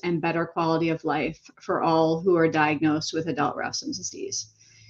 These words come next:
You know, our goal is to support research, education initiatives, awareness campaigns like the one we're doing today, um, advocacy.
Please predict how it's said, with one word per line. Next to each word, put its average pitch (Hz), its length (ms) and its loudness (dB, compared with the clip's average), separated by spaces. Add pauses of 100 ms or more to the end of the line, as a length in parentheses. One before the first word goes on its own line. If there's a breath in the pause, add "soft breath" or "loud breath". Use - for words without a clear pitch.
(100)
You 240 100 6
know, 240 60 10
our 240 120 8
goal 294 280 10
is 392 160 12
to 320 80 6
support 196 500 6
research, 208 880 4
education 196 600 4
initiatives, 185 1000 2
awareness 170 500 0
campaigns 180 520 -2
like 165 160 0
the 170 80 -2
one 170 200 2
we're 180 120 0
doing 180 280 0
today, 175 540 2 (400 loud breath)
um, 170 380 6
advocacy. 185 960 6